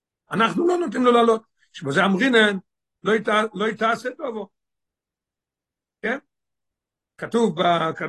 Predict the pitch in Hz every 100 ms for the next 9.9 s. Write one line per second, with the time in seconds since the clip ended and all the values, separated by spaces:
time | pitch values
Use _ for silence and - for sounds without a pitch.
0 | 165 151 190 185 190 185 165 170 170 -
1 | 202 240 214 190 185 _ _ - 175 160
2 | 156 147 151 - 190 165 170 175 175 147
3 | 165 160 180 180 180 180 151 - 180 185
4 | 165 170 175 180 151 170 160 156 151 _
5 | _ 151 180 190 196 190 214 - - 226
6 | 220 220 196 190 170 175 208 220 _ -
7 | 190 - 202 220 349 339 - 277 247 190
8 | - _ 165 180 220 220 233 233 240 233
9 | 190 - 269 285 330 285 247 185